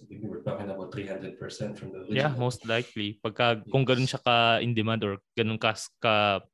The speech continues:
Speaker 2: ganda yung location, right? That's how
Speaker 1: Mm.
Speaker 2: real estate is,
Speaker 1: Mm-hmm.
Speaker 2: uh, usually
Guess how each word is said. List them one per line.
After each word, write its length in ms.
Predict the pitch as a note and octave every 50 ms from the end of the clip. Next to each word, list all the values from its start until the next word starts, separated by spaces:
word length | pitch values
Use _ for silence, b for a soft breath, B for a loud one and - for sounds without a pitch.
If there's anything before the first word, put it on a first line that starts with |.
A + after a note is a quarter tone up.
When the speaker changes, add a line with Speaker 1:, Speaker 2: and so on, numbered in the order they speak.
| _ _ _ -
Speaker 2:
ganda 240 | A2+ B2 A#2+ A#2+ A#2+ B2
yung 80 | A#2+
location, 400 | A#2 - C3 B2+ B2+ - - G2
right? 160 | F#2 G2 G2+ - G#2 - -
That's 240 | A2 - - -
how 240 | - A2+ A2+ A#2 -
Speaker 1:
Mm. 240 | A2+ A2 G#2 G#2 G#2 B B B B _ -
Speaker 2:
real 120 | B2 B2+ B2+ B2
estate 180 | - C3+ B2+ B2
is, 160 | B2 A2+ G#2+ B2
Speaker 1:
Mm-hmm. 80 | A#2+
Speaker 2:
uh, 60 | A#2 A#2
usually 720 | A#2 A2+ - - C3 A#2+ A#2 A2+ A2+ A2+ A2 A2 G#2+ G#2